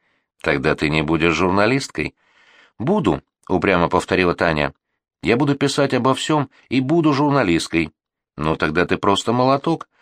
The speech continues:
обняла Валя её за плечи. «Пойдём обедать, диссидентка моя.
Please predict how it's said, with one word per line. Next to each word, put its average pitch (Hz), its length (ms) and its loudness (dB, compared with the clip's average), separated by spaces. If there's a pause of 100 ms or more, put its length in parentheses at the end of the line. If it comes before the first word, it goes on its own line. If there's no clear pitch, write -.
(260)
обняла 90 480 4
Валя 98 280 2
её 87 160 4
за 95 160 2
плечи. 73 480 0 (440)
«Пойдём 139 340 0
обедать, 80 500 0
диссидентка 73 640 -2
моя. 71 320 0